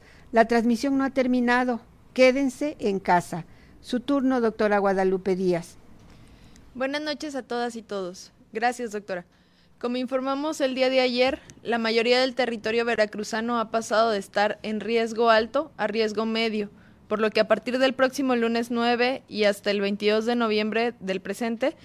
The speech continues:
Speaker 2: el semáforo vigente estará conformado de la siguiente forma. En riesgo máximo o rojo no tendremos ningún municipio. En naranja o riesgo alto se ubican ochenta y un municipios.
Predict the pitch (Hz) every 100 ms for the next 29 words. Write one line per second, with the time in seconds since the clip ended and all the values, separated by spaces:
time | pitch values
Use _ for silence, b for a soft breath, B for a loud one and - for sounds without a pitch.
0 | B B - 226 262 233 262 302 285 262
1 | 240 269 254 247 262 262 - 226 233 226
2 | 233 269 247 208 220 233 208 190 202 185
3 | 190 208 - 220 208 190 - - B B
4 | B B B - - 240 262 277 277 302
5 | 285 277 - 311 269 226 226 247 262 240
6 | 226 240 226 233 233 240 214 208 220 220
7 | 214 202 196 226 208 - - _ _ _
8 | - 233 226 220 240 262 254 294 - _
9 | _ 202 202 208 208 226 240 233 240 285
10 | - 233 220 240 262 262 233 196 185 202
11 | 214 214 214 - 240 - -